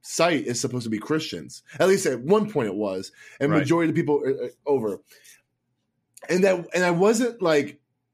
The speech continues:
Speaker 1: posting that because I saw one person in my church had or whatever. It was more of, like, I saw that post make its round on Twitter,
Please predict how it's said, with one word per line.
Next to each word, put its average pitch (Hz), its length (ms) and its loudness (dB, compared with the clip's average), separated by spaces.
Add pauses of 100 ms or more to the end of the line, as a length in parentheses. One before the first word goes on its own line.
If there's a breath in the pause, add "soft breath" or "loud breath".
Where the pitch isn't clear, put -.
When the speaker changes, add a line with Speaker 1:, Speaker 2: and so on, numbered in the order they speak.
(400)
Speaker 1:
posting 165 420 2
that 131 200 2
because 131 260 0
I 127 80 0
saw 127 280 2
one 127 220 0
person 131 260 -8
in - 20 -4
my 98 120 -4
church 131 400 -6
had 143 220 -2
or 147 80 2
whatever. 147 380 0 (260 loud breath)
It 175 60 2
was 170 160 2
more 180 160 2
of, 160 100 0
like, 156 260 0
I 147 80 2
saw 160 260 0
that 160 180 0
post 151 180 -2
make 151 140 0
its 139 120 -2
round 131 160 -2
on 120 100 -6
Twitter, 165 600 0